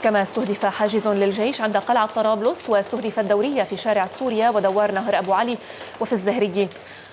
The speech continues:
واستمرت الاشتباكات في هذه المحاور أكثر من ساعتين، تخللها أطلاق قذائف ومضادات ورصاص كثيف،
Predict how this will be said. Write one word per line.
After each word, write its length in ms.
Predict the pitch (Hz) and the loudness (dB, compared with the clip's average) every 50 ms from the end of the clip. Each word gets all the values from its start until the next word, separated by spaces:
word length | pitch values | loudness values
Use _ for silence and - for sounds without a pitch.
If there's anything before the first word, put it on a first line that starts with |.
| - - | -2 2
واستمرت 720 | 208 208 202 196 190 196 - 202 202 202 208 202 202 - 180 | 4 4 4 4 2 2 0 0 2 4 2 2 2 2 0
الاشتباكات 720 | 208 208 - - 247 202 214 208 - 262 302 349 359 - | 0 -2 -2 -2 0 0 0 0 0 0 -2 -2 -2 -2
في 100 | 262 247 | -2 0
هذه 240 | 220 208 226 247 | 2 2 2 2
المحاور 460 | 226 202 202 196 - 277 269 269 247 - | 2 0 0 -2 -2 -2 0 2 2 0
أكثر 280 | - - - 302 269 | 0 -2 -2 -2 -2
من 100 | 240 233 | -2 -2
ساعتين، 680 | 226 - 247 214 208 220 - 233 202 202 214 294 349 | -2 0 0 0 0 0 0 0 0 0 0 -2 -4
تخللها 520 | 320 269 - - 220 214 214 208 226 214 - | -4 -4 -4 0 2 4 4 4 2 2 0
أطلاق 320 | 208 - 226 214 220 - 226 - | 0 0 -2 -2 -2 -4 -4 -2
قذائف 420 | 233 214 190 214 208 240 247 - | 0 2 4 2 2 2 0 -2
ومضادات 640 | 226 202 196 196 202 202 190 180 202 202 247 - - | -2 -2 0 2 0 2 2 2 2 2 2 0 -2
ورصاص 320 | 220 202 196 - 240 233 233 - | -2 -2 0 0 -2 -4 -4 -6
كثيف، 360 | 262 233 - 311 254 196 - | -10 -8 -4 -4 -4 -4 -6